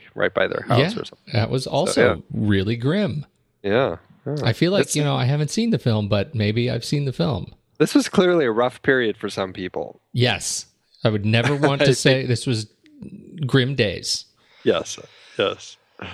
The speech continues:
Speaker 1: Definitely is. So, uh,
Speaker 2: When does
Speaker 1: but,
Speaker 2: it,
Speaker 1: you know,
Speaker 2: uh, when does it, when does it join us, this film?
Speaker 1: You know, it's, it's joining Australia, Australian crowds. Uh, actually, it's going to open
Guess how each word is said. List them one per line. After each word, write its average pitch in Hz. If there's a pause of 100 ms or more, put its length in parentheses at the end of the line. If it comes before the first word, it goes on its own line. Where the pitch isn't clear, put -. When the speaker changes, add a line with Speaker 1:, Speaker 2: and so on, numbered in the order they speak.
(240)
Speaker 1:
Definitely 117
is. - (120)
So, 92
uh, 90
Speaker 2:
When 139
does 156
Speaker 1:
but, -
Speaker 2:
it, 156
Speaker 1:
you 185
know, 165
Speaker 2:
uh, 127
when 143
does 170
it, 156
when 147
does 165
it 139
join 143
us, - (100)
this -
film? 92
Speaker 1:
You 196
know, 196
it's, -
it's 156
joining 165
Australia, 120 (200)
Australian 127
crowds. 95
Uh, 101
actually, 139
it's 139
going 147
to 131
open 123